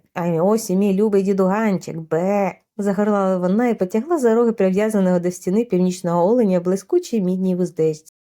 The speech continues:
"Його теж треба прив'язувати. Щовечора я лоскочу йому шию гострим ножем. Він дуже цього боїться. А тепер ще раз розкажи мені про маленького Кая і про те,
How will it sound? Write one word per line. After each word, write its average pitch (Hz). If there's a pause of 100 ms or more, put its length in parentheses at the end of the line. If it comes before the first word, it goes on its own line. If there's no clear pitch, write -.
(100)
"Його 285
теж 262
треба 170
прив'язувати. 160
Щовечора 185
я 185
лоскочу 233
йому 233
шию 214
гострим 175
ножем. 190 (520)
Він 185
дуже 180
цього 196
боїться. 170 (480)
А 330
тепер 302
ще 226
раз 226
розкажи 214
мені 214
про 208
маленького 196
Кая 262
і 185
про 196
те, 262